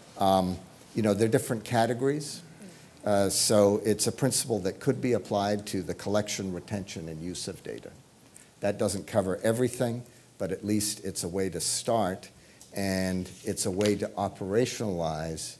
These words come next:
some of these U N principles. You know, you can continue to float at the level of norms, but at some point, those norms have to hit the ground operationally in a Westphalian system,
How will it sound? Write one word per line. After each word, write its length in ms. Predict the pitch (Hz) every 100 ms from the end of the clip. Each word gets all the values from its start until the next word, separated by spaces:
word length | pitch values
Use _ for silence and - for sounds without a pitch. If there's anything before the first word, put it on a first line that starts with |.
| - - -
some 240 | - 101
of 80 | 90
these 260 | 92 85 -
U 220 | 101 117
N 180 | 110 92
principles. 880 | - 131 113 113 - 87 87 - - - - - - -
You 140 | 104
know, 120 | 92 87
you 160 | 98
can 180 | - 92
continue 560 | - 110 - 117 123 110
to 120 | 90
float 460 | - 107 104 101 -
at 160 | 98 -
the 60 |
level 380 | 92 95 95 92
of 140 | 69 87
norms, 560 | 107 110 92 92 - - - - -
but 100 | 87
at 140 | 80
some 340 | - 113 110 - - - -
point, 520 | - 143 101 80 - - - - -
those 300 | 101 92 85
norms 460 | 98 107 104 98 104
have 220 | 90 -
to 80 | -
hit 300 | 113 - 71
the 80 |
ground 560 | 85 92 104 95 90 90 - - - -
operationally 920 | 90 - 92 107 107 95 90 80 82 80 - - -
in 120 | 98 90
a 60 |
Westphalian 840 | 87 90 - - 104 98 95 82
system, 600 | - 127 113 - 90 90